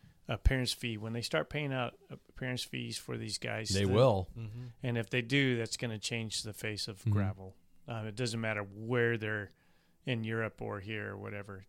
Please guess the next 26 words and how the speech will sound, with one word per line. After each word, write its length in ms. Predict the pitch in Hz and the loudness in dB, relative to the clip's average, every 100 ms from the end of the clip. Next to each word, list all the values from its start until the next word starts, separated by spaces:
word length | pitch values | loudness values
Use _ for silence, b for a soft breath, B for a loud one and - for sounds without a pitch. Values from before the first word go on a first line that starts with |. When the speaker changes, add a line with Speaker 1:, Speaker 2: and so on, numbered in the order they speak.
| - - | -20 -12
Speaker 1:
Um, 380 | 117 107 107 110 - _ _ _ _ - | -10 -8 -12 -14 -20 _ _ _ _ -6
I 100 | 123 | -4
think 320 | 127 127 - - 151 - | 0 0 -2 -6 -6 -4
that's 340 | 135 143 - - - | 4 4 4 -2 4
gonna 200 | 151 127 | 4 4
be 120 | 127 | 0
the 100 | 117 | 0
killer, 360 | - 135 135 | -2 0 2
not 200 | 131 127 - | 2 2 0
so 120 | 135 | -4
much 280 | 123 - - | -4 -4 -6
pros 340 | 131 131 101 | -4 -2 -4
racing 420 | 104 117 127 170 | -4 -2 -2 -2
the 100 | 165 | -2
race, 280 | 170 175 170 | -2 -2 -4
because 340 | - 123 120 104 | -8 -10 -6 -4
that 180 | 110 | -2
attitude 440 | 113 120 113 127 107 | -2 -4 -4 -6 -6
still, 380 | - 135 110 - _ _ _ _ - | -2 -2 -2 -6 _ _ _ _ 0
they 80 | |
still 220 | 131 101 92 | 4 8 8
Speaker 2:
Mm-hmm. 80 | |
Speaker 1:
have 120 | 123 - | 6 2
to 100 | 107 | -6
turn 240 | 117 113 | -6 -4
the, 140 | 104 | -6